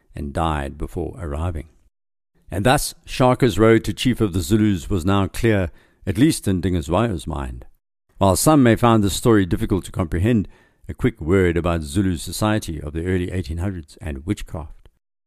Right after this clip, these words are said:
There was an unquestioning belief in the power of witches and medicine, which continues in parts to this day. Debilitating fear has a psychological and physiological effect, and other stories about this magically induced end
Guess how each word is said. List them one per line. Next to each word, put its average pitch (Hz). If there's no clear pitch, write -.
There 110
was 120
an 135
unquestioning 139
belief 117
in 95
the 87
power 120
of 107
witches 113
and 113
medicine, 135
which -
continues 92
in 78
parts -
to 107
this 98
day. 98
Debilitating 110
fear 123
has 101
a 98
psychological 104
and 104
physiological 110
effect, 123
and 82
other 85
stories 82
about 73
this -
magically 80
induced 78
end 71